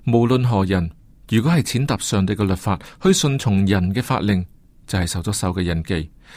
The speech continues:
因為佢既唔順從上帝，而又自願順從另一個權勢，所以就係受咗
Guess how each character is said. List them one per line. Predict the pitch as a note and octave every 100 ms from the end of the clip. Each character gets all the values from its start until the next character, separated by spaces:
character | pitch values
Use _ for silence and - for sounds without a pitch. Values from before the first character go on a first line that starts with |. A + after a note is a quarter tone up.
| -
因 | -
為 | G3 D3 -
佢 | - C3 C#3
既 | C#3 C3
唔 | F#2 F#2+
順 | G#2+ G#2
從 | G2+ F2+
上 | G2+ F#2+
帝， | G#2 G2+ - - - -
而 |
又 | A#2+ C#3+ D3
自 | - C#3+
願 | C3+ C3+
順 | C#3 C3+ B2
從 | G#2+ F#2
另 | G#2+ A2
一 | D#3+
個 | -
權 | - F#2
勢， | E2 G2+ F#2 - - - - -
所 | D#3+
以 | F#3 -
就 | A2
係 | G2
受 | - G2
咗 | A2